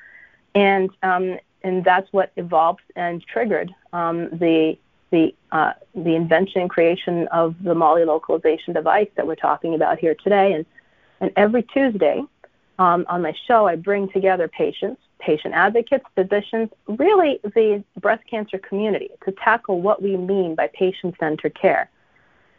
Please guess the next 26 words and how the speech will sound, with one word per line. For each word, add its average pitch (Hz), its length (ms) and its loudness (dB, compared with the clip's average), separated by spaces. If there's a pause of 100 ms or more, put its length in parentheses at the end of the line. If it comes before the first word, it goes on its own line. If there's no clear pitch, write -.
(200)
And, 196 280 2 (140)
you 208 80 -2
know, 220 80 2
I've 208 140 2
oft-, 208 340 2
I've 202 200 0
often 214 360 -4
wondered, 185 400 -4 (220)
why 196 180 0
do 285 60 2
we 285 80 0
talk 214 320 -2
about 180 220 -2
patient-centered 175 800 -4
care? 175 480 0
Why 180 160 -2
has 202 80 0
that 196 120 2
become 175 340 -4
such - 140 -6
a 151 60 -6
term 180 400 0
when 160 100 -2
healthcare 190 560 0
was 170 140 0
always 165 240 4